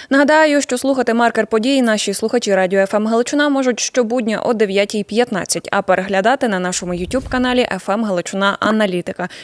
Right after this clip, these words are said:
Підписуйтесь, ставте нам лайки і обов'язково пишіть коментарі.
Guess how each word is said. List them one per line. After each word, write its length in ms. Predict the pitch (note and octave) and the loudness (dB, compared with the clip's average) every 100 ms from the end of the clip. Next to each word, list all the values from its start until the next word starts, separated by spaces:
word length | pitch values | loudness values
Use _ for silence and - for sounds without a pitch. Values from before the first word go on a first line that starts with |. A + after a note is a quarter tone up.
| - | -6
Підписуйтесь, 720 | C4 - C4 C#4 C#4+ C#4 C4 - | -4 2 2 2 0 -2 -2 -2
ставте 360 | - G3+ G3 | 0 0 0
нам 180 | F#3 F#3 | -2 -2
лайки 420 | G3+ B3+ C4 A#3 - | 0 0 2 0 0
і 140 | B3+ | -2
обов'язково 520 | G#3+ F3 - G#3+ A#3+ | -2 -4 -2 -2 -2
пишіть 400 | A#3+ F3 - G3+ | -4 -8 -6 -8
коментарі. 460 | - F#3 F#3+ D3+ | -6 -6 -6 -6